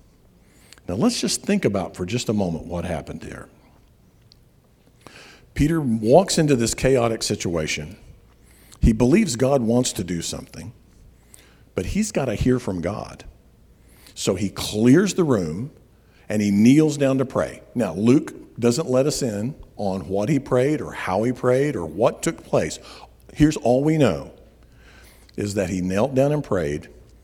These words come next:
and then when he stood up, when he was praying, Tabitha's still dead.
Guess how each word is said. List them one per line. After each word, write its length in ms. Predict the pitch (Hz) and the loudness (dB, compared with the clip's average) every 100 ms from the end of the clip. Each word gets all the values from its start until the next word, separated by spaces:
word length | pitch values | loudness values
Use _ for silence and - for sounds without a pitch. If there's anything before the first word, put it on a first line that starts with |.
| - - - _ | -20 -20 -20 _
and 160 | 92 92 | -8 -6
then 180 | 92 90 | -4 -6
when 100 | 90 | -6
he 80 | 73 | -6
stood 640 | - - - - 123 139 | -6 -6 -8 0 4 4
up, 300 | 87 80 - - - _ _ | 2 -2 -10 -20 -20 _ _
when 140 | 98 117 | 0 2
he 60 | |
was 180 | 214 147 | 2 -2
praying, 520 | - 185 117 92 110 - - _ | -2 -2 0 -4 -8 -12 -20 _
Tabitha's 480 | - 98 104 117 110 | 0 0 0 -2 -4
still 240 | - 110 101 | -4 -4 -4
dead. 320 | 67 - | -6 -8